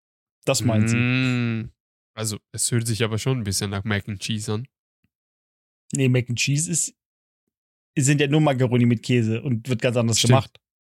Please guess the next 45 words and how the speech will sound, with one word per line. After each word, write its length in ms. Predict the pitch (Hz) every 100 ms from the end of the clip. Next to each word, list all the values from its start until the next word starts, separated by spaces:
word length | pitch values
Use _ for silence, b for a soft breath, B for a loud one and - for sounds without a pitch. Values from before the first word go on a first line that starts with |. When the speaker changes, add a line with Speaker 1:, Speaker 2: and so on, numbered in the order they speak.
| _ 113
Speaker 2:
Ja, 60 | 107
wieso? 320 | 107 117 139
Der 220 | 113 107
wird 160 | 113 104
auch 140 | 131
im 140 | 175 131
Ofen 300 | - 113 107
gemacht. 300 | 101 107 - _ _ _ _ _ _ _ -
Speaker 1:
Nein. 800 | 107 98 - 247 254 185 110 95
Speaker 2:
Mac 220 | 175 -
and 120 | 156
Cheese 360 | - 170 226 -
Speaker 1:
Amerikanischer 680 | 156 151 - 240 339 262 262
Speaker 2:
auch? 40 |
Speaker 1:
Mac 200 | 247 254
and... 180 | 240 214
Nein, 680 | 135 123 233 311 320 226 - B
du 100 | 165
machst 320 | 165 170 117 98
Speaker 2:
Wo 60 |
Speaker 1:
eine, 120 | -
Speaker 2:
dann? 120 | 160 127
Speaker 1:
nein, 420 | 143 143 208 262
du 120 | 226
ko-, 220 | 143 196 196 B -
nein, 240 | 180 185
du 80 | 202
kochst 320 | 208 214 214 262
die 60 |
Mac-, 300 | 233 214 - -
nein, 400 | 202 202 220 208
das, 180 | 180 -
das 220 | 185 185
hat, 220 | 208 -
das 160 | 185 -
ist, 300 | 196 - -
das 240 | 175 -
hat 180 | 180 180
nichts 160 | 208 -
mit 100 | 208
Mac 120 | 185
and 100 | 175
Cheese 180 | 208 175
zu 80 | 143
tun. 300 | 127 113